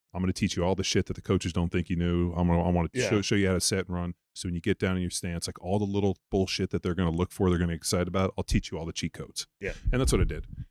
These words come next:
Speaker 1: And, uh, what was wild is that, um, after we got done, after about a week, and I was like, "You guys are fucking good to go." And then Dave asked me, he's like, "What do you think?" I'm like, "I don't know if these guys are gonna get drafted,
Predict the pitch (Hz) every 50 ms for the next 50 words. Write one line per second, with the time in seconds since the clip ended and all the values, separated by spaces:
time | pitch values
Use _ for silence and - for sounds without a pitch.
0 | _ _ - - 104 95 92 95 92 95 98 98 95 95 95 92 98 107 104 101
1 | 92 90 101 123 165 185 143 92 90 90 - - 95 92 92 87 92 90 92 87
2 | 87 90 87 87 87 87 90 - _ _ _ _ _ _ - 101 110 - - 123
3 | 113 107 101 110 98 90 90 104 101 98 92 90 90 85 - 104 90 85 90 87
4 | 85 82 87 95 101 101 - - 87 85 85 82 - 92 87 92 87 87 92 87
5 | 87 - - - - - 90 - - 85 80 95 90 85 92 78 - 90 107 117
6 | 107 92 - _ _ _ _ _ - 95 92 90 85 92 92 98 90 87 85 -
7 | - 92 85 - 85 92 101 98 - 107 104 98 - 87 90 87 87 85 - -
8 | - - - - 113 117 113 110 107 - - 87 87 98 92 85 90 90 87 80
9 | 80 78 - 85 87 98 101 - 147 160 -